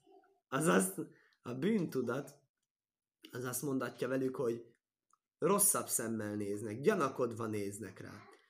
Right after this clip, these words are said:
E-, erről írtam, azt hiszem, egy cikket, sokkal jobban leírtam valamelyik évben az orti pont hu-ra. Ö, már nem pontosan emlékszem, mit írtam, de abban le volt írva az egész pszichológiai folyamat, ahogyan a,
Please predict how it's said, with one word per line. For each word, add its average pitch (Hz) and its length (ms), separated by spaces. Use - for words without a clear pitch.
E-, 147 200
erről 165 300
írtam, 165 320
azt 123 120
hiszem, 135 220
egy 127 140
cikket, 127 360
sokkal 120 380
jobban 110 300
leírtam 107 420
valamelyik 107 420
évben 107 320
az 107 140
orti 110 280
pont 101 280
hu-ra. 110 420
Ö, 117 240
már 127 220
nem 131 160
pontosan 127 400
emlékszem, 131 340
mit 170 120
írtam, 170 260
de 156 80
abban 156 400
le 147 140
volt 131 260
írva 127 160
az 123 120
egész 127 260
pszichológiai 123 680
folyamat, 160 540
ahogyan 139 360
a, 139 320